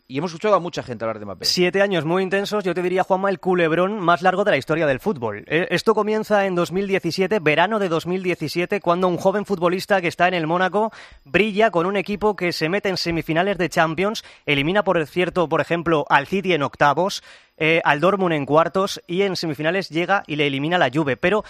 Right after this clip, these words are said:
Speaker 2: destaca por encima de cualquier otro en la delantera donde estaba, por ejemplo, Radamel Falcao, un joven Kylian Mbappé. Ese verano el Real Madrid se interesa por él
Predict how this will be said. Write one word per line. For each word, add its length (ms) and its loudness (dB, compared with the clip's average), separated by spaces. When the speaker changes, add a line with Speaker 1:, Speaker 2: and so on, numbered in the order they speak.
Speaker 2:
destaca 420 2
por 140 2
encima 320 0
de 80 2
cualquier 380 0
otro 280 0
en 60 0
la 80 4
delantera 360 2
donde 140 0
estaba, 220 2
por 100 0
ejemplo, 300 0
Radamel 380 0
Falcao, 440 2
un 140 2
joven 500 0
Kylian 460 2
Mbappé. 400 2
Ese 180 2
verano 400 0
el 100 2
Real 140 4
Madrid 220 0
se 100 -4
interesa 420 0
por 140 2
él 200 -2